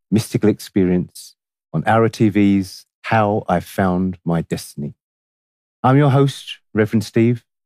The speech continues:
Please join me as I invite a new guest to our London studios. Last week, we were in India. Where in the world are we going to be this week? Who will be sharing their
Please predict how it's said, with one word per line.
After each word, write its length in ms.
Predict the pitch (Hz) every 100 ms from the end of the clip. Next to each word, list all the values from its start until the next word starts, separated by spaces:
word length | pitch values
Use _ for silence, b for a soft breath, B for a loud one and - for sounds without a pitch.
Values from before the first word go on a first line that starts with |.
| _ _ _ _
Please 240 | - 170 123
join 300 | 135 131 113
me 240 | 101 80 -
as 140 | 95
I 160 | 104 101
invite 500 | 98 98 101 - -
a 80 | 98
new 220 | 101 135
guest 360 | 107 92 - - _ _ _
to 140 | - 85
our 40 |
London 320 | 85 87 82
studios. 760 | 80 - 85 80 71 71 - - _ _ _ _ _ _
Last 320 | 113 135 143 -
week, 340 | 135 - _ _ _ _ _ _
we 120 | 101
were 120 | 98
in 200 | 95 95 -
India. 460 | 117 110 82 69 _ _ _ _ _ _ _ _
Where 420 | 92 123 131 131
in 140 | 113 98
the 80 | 87
world 520 | 101 110 98 87 - _ -
are 80 | 87
we 100 | 90
going 220 | 92 95
to 80 | -
be 320 | 90 82 76
this 220 | 104 -
week? 160 | 73 69 _ _ _ _ _ _ _ _ _ -
Who 300 | 175 175 147 120
will 100 | 113
be 100 | 113
sharing 600 | - 127 117 107 92 87
their 480 | 127 123 110 95